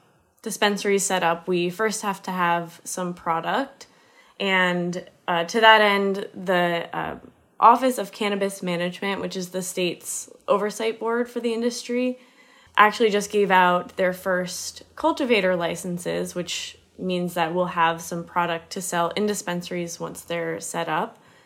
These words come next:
because actually all marijuana that is sold in New York has to be grown in New York. It cannot cross state borders.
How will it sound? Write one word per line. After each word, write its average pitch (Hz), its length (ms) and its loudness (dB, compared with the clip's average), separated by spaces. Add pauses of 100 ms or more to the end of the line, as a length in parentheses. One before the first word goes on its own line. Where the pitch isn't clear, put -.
(160)
because 185 240 -2
actually 175 480 -4 (120)
all 277 540 6
marijuana 202 520 4
that 180 220 4
is 180 220 -2
sold 208 280 -2
in 208 100 -4
New 190 100 -4
York 180 300 -4
has 185 240 -8
to - 60 -14
be 175 100 -4
grown 170 340 -4
in 170 120 -6
New 165 100 -6
York. 156 340 -6
It - 300 -2
cannot 175 340 -4
cross 165 320 -4
state - 300 -10
borders. 175 580 -8